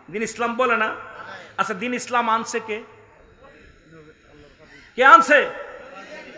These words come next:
একটু জোরে বলা যাবে? রাহমাতাল লিল আলামিন। এখন নারায়ে রিসালাত ইয়া রাসূলুল্লাহ তারা বলবে না।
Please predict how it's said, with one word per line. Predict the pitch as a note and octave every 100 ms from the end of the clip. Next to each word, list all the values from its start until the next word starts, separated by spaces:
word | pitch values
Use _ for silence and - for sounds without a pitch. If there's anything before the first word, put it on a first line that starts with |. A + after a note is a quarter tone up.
| -
একটু | F3+
জোরে | E3+ F3 F3+
বলা | F#3 G#3
যাবে? | A3 F#3 A#2 - - - - - - - - - - - -
রাহমাতাল | - G3+ A3+ G3 - G3
লিল | G3+ D4 F#4 - - - - - F3+ F3
আলামিন। | D#3+ D#3+ D#3 C#3+ B2+ A#2 - - -
এখন | G#3 G#3+
নারায়ে | F#3 G3+ A#3 A#3 A3
রিসালাত | G#3 - A3 G3+ G3+
ইয়া | A3+
রাসূলুল্লাহ | G3+ - G3+ F#3 E3+
তারা | D#3 D3
বলবে | C3 A#2
না। | G#2